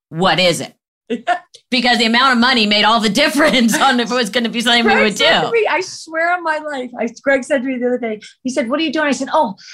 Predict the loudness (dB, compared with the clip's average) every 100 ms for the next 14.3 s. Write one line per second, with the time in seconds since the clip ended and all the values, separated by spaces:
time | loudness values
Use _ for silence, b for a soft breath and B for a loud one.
0 | B -2 -2 -2 0 0 0 0 0 -2
1 | -2 -4 -2 -2 -2 -2 -2 -2 -2 -4
2 | -4 -2 -2 -4 -6 -2 0 0 -2 -4
3 | -4 -6 -4 0 2 4 4 2 2 0
4 | 0 2 4 4 2 2 4 2 2 4
5 | 4 4 2 -2 -8 -10 -6 -2 0 0
6 | 0 2 2 2 2 4 4 2 4 4
7 | 4 4 2 0 -6 -10 -8 -8 -6 -8
8 | -6 -6 -6 -6 -8 -8 -10 -12 -14 -8
9 | -4 -4 -4 -12 -10 -10 -6 -6 -6 -10
10 | -10 -8 -6 -6 -8 -6 -2 -2 0 0
11 | 0 -2 _ _ _ _ _ _ -2 2
12 | 0 0 -4 -2 0 0 -2 0 0 -2
13 | -8 _ _ _ -2 -2 -4 -2 0 2
14 | 0 0 -6